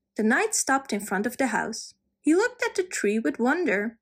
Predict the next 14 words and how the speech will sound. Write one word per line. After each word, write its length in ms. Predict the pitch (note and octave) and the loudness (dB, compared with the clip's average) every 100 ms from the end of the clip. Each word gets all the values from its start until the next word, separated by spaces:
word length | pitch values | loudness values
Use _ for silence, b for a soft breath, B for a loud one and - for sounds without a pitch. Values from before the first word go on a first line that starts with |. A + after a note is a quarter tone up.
| _ _ _ _ _ _ _ | _ _ _ _ _ _ _
"Who 240 | - G#4+ A#3+ | 6 6 6
does 240 | G3 - | 0 0
this 220 | G#3 G#3+ | 0 0
tree 260 | - - G#3 | -2 -2 0
belong 440 | G3 G3+ G3+ G#3+ A3 C#4 | 2 4 4 2 2 4
to?" 320 | E4 G4 - _ _ _ _ _ _ _ _ _ _ _ _ | 4 4 -2 _ _ _ _ _ _ _ _ _ _ _ _
"The 60 | B3+ | -2
tree 340 | - G4 A4 | 4 4 4
belongs 420 | E4+ C4 B3+ C#4+ | 2 2 2 2
to 180 | - E4+ | 0 2
us," 420 | F4 G#4 - - - - | 4 2 -4 -8 -8 -4
the 80 | |
sister 440 | B3+ - A#3+ - A3 | 0 0 0 0 -2
said. 480 | A3 G#3+ G#3+ A3 | -2 -2 -2 -4